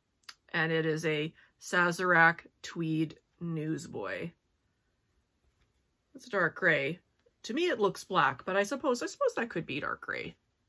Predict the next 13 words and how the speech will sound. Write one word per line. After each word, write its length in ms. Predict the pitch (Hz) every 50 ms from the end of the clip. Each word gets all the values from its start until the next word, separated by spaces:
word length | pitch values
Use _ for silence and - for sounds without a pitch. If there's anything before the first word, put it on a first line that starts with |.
| _ _ _ -
as 120 | - - -
well. 320 | - - - - - - _ _ _ _ _ _ _ _ _ _ _ _ _ _ _ _ _ _ _ _ _ _ _ _ _ _ _ _ _ _ _ _ _ _ _ _ _ _ _ _ _ _ _ _ _ _ _ _ _ _ _ _ _ _ _ _ _ _ _ _ _ _ _ _ - _
But, 160 | - 50 50 - _ _ _ _ _ _ _ _ _ _ _ _ _ _ _ _ _ _ _ _ _ _ _ _ - _ _ _ _ _ -
but 100 | - -
in 120 | 220 262 302
any 100 | 247 208
case, 160 | 220 196 -
I 80 | 170
like 300 | 165 165 156 147 160 -
it. 60 | 165 151
I 80 | 147
like 280 | 156 160 151 151 160 -
darker 560 | - 165 156 147 - - 175 160 156 156 -